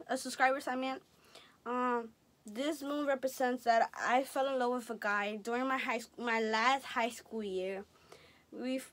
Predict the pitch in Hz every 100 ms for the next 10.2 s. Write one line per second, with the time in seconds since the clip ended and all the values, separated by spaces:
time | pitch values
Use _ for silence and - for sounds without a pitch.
0 | - 233 269 285 294 262 262 262 247 220
1 | 196 - - _ _ 220 254 - 254 -
2 | 220 240 254 254 254 240 214 _ _ _
3 | _ - 262 269 262 247 233 - 233 233
4 | 233 226 240 247 262 262 214 214 208 202
5 | - 208 202 202 - - _ _ _ _
6 | _ _ _ _ _ _ _ _ _ _
7 | _ _ _ _ _ _ - 214 226 233
8 | 233 233 254 269 262 233 226 220 214 220
9 | - - 220 - 247 240 - 226 220 226
10 | - -